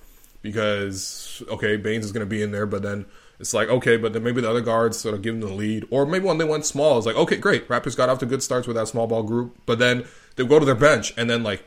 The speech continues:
or just the lead will evaporate. You wasn't sure who was gonna come in and do what, play, and you play what role and stuff like that. And again, I didn't think the bench was, like, fantastic or anything like that, but I knew what everyone was doing,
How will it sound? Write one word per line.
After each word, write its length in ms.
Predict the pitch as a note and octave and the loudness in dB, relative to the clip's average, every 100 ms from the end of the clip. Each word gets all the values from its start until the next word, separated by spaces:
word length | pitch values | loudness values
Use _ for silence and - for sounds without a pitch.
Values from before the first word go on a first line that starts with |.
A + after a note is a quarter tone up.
| - _ - | -18 _ -10
or 80 | |
just 360 | A2+ B2 G#2 - | -2 -2 -2 -2
the 140 | A2 | 0
lead 260 | G#2+ A#2+ C#3 | 2 6 4
will 160 | C3 A#2+ | 4 0
evaporate. 500 | A2 A#2 - F2 - | 0 -2 -4 -8 -6
You 80 | |
wasn't 260 | A2+ C3+ C3+ | -4 -2 -2
sure 200 | - C3 | -2 0
who 100 | C3 | 0
was 140 | C#3 | -2
gonna 120 | C3+ A#2+ | -2 -6
come 160 | C3+ | -4
in 60 | B2 | -4
and 120 | G#2+ | -2
do 140 | A#2+ | 0
what, 400 | C#3 B2 A#2 A#2+ - - - - | 0 2 0 -2 -8 -20 -20 -20
play, 200 | - C#3 B2 | -8 -6 -4
and 80 | |
you 80 | B2 | -6
play 200 | - C#3 | -4 -2
what 200 | C#3 B2+ | 0 0
role 200 | A2 A2+ | 2 0
and 80 | A2 | 0
stuff 100 | B2 | -4
like 80 | A2+ | -4
that. 100 | B2 | -2
And 80 | D3+ | 0
again, 220 | F3 G3+ | 2 2
I 80 | F3 | 2
didn't 160 | B3 | -2
think 100 | D#4 | -2
the 60 | F3+ | -4
bench 480 | - C3 D#3+ - - | 0 0 0 -4 -6
was, 220 | B2 - | -6 -4
like, 160 | G#2+ F2+ | -6 -8
fantastic 880 | - G#2 G2+ - A#2+ B2+ C#3 C#3+ | -8 -6 -6 -4 -2 0 0 -4
or 80 | A#2+ | -4
anything 200 | A#2+ A#2+ | -4 -4
like 140 | G#2 G2 | -4 -2
that, 240 | G#2 A2+ | -2 -2
but 140 | G#2 | -2
I 80 | A2 | 0
knew 200 | A#2+ D#3+ | 0 0
what 140 | G#3+ D3 | 0 0
everyone 340 | D3 D3 C3+ | 0 -2 -2
was 140 | A#2 | -6
doing, 340 | - G#2+ C3 | -6 -6 -4